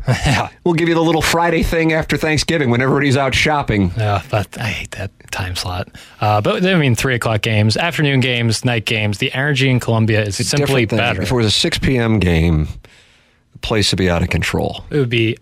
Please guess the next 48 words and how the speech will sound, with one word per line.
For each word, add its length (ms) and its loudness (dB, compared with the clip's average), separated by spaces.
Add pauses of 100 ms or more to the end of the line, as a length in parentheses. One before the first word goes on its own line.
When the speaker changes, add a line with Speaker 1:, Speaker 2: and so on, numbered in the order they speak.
Speaker 1:
outstanding. 640 -4
Speaker 2:
Operating 560 0
on 140 2
the 80 0
premise 480 2
that 160 -2
they 100 0
beat 240 0
Vanderbilt 540 0
this 120 -4
Speaker 1:
Gotta 200 0
beat 140 -2
Speaker 2:
weekend, 180 -4
Speaker 1:
Vandy. 40 -6
Speaker 2:
which 160 -2
I've 140 0
officially 400 0
given 220 -2
an 140 -2
eighty-five 540 0
percent 360 -2
chance. 480 -6 (500)
But 140 -4
you 80 2
know 160 2
what? 200 0 (600)
Playing 200 0
in 80 2
the 40 2
World 220 2
Series 220 2
of 80 -2
Poker, 280 0
I 40 2
lost 260 0
to 100 0
a 40 2
one-outer. 520 2 (380)
You 100 -4
wanna 140 2
know 80 2
the 100 0
hand? 280 0
Fine, 200 0
I'll 100 0
tell 200 -2
you. 140 -2 (140)
Speaker 1:
Please. 280 -6